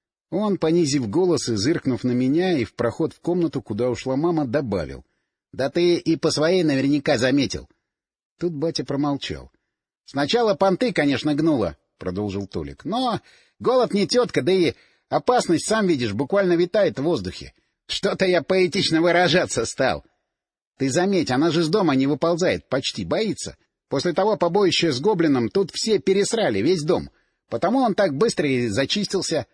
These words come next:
А она куда поедет? Одно время меня упрашивал отвезти её в батьков коттедж.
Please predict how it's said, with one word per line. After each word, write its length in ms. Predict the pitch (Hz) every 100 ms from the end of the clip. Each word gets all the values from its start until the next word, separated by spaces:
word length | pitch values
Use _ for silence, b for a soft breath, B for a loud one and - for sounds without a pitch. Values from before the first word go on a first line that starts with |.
| _
А 160 | - 156
она 160 | 233 220
куда 220 | 196 202
поедет? 500 | 190 190 175 143 - _ _
Одно 260 | - 127 233
время 280 | 226 233 202
меня 300 | 190 214 202
упрашивал 500 | 160 214 208 175 165
отвезти 440 | 147 175 156 -
её 300 | 208 175 170
в 100 | 135
батьков 380 | 107 156 - 113
коттедж. 440 | 170 160 110 -